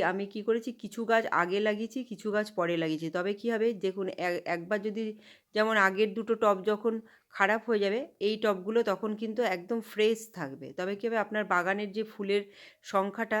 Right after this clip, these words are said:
এটা কিন্তু কমবে না, আপনার বাগানটা ভরাই থাকবে। তাই জন্য আমি এইভাবেই আমি কিন্তু লাগিয়েছি, কিছুটা আগে লাগিয়েছি, কিছুটা পরে লাগিয়েছি। আমি কিন্তু ইনকা গাঁদাও তাই করেছি, কিছু ইনকা আমি আগে লাগিয়েছি যেগুলো এখন ফুটে গেছে,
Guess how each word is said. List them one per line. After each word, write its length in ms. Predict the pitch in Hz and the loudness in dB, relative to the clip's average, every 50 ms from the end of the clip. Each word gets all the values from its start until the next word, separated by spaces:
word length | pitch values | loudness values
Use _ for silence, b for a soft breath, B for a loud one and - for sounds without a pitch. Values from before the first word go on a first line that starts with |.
| 220 - | -2 -2
এটা 160 | - 185 208 202 | -6 -6 -6 -4
কিন্তু 220 | 208 214 202 226 214 - | -6 -4 -6 -6 -6 -4
কমবে 340 | - 190 190 190 185 175 165 | -2 -2 -2 0 0 -2 0
না, 100 | 160 165 | 0 0
আপনার 240 | 170 170 180 190 196 | -2 -2 -2 -2 0
বাগানটা 400 | 185 185 180 170 185 196 190 214 202 | 0 0 0 0 -2 -2 -2 -4 -6
ভরাই 380 | 175 165 180 170 170 170 165 165 | -4 -2 -2 0 0 0 -2 -2
থাকবে। 280 | 170 151 135 139 143 143 | -6 -6 -6 -6 -6 -6
তাই 160 | - 175 170 180 | -4 -4 -2 -2
জন্য 140 | 190 196 208 | -2 -2 -2
আমি 120 | 208 214 208 | -2 -2 0
এইভাবেই 380 | 185 185 180 196 196 208 220 226 | 0 0 0 0 0 0 2 0
আমি 140 | 208 214 214 | 0 -2 -2
কিন্তু 200 | 214 220 208 233 220 196 | -4 -4 -2 0 0 2
লাগিয়েছি, 400 | 170 156 156 147 151 147 - 160 151 | 2 2 0 0 -4 -6 -6 -10 -12
কিছুটা 400 | - 190 175 - 208 190 220 208 185 | -10 -12 -12 -10 -6 0 2 4 4
আগে 200 | 170 165 175 196 202 | 4 2 0 -2 0
লাগিয়েছি, 440 | 208 208 202 220 233 226 - - 359 427 - B B B B B B B | 0 -2 -2 -4 -6 -6 -4 -4 -6 -6 -6 B B B B B B B
কিছুটা 340 | B 202 175 208 208 214 220 208 | B -8 -4 -2 0 0 0 2
পরে 260 | 185 175 165 160 160 | 2 2 2 2 2
লাগিয়েছি। 320 | 156 151 151 151 147 - 170 | 2 0 0 -2 -4 -2 -4
আমি 140 | 180 196 196 | -4 -4 -2
কিন্তু 200 | 214 220 214 233 | -4 -4 -2 -2
ইনকা 360 | 220 208 202 202 196 208 214 214 | -2 0 -2 -2 0 0 0 2
গাঁদাও 320 | 202 214 208 208 214 226 220 | 2 2 2 4 2 2 2
তাই 200 | - 185 170 160 | 2 0 0 0
করেছি, 380 | 165 160 147 151 147 - 156 151 147 - _ | -2 -2 -4 -4 -4 -4 -4 -6 -6 -6 _
কিছু 280 | - 196 196 - 233 233 233 233 233 226 B B B B B B B | -14 -14 -10 -6 -4 -4 -2 -2 -4 -6 B B B B B B B
ইনকা 320 | 196 208 214 208 208 226 220 214 | -4 -4 -2 -2 0 2 2 2
আমি 140 | 220 226 220 | 2 2 2
আগে 260 | 190 180 180 180 202 214 | 2 2 2 2 2 2
লাগিয়েছি 340 | 220 214 202 202 185 208 202 | 2 0 -2 -2 -4 -4 -2
যেগুলো 280 | 185 202 190 185 208 202 | 0 0 0 0 0 0
এখন 200 | 196 190 - 214 202 | -2 -2 -4 -6 -8
ফুটে 320 | 202 - 214 196 214 226 214 | -8 -8 -6 0 2 2 2
গেছে, 260 | 202 180 165 175 196 | 2 0 -2 -4 -6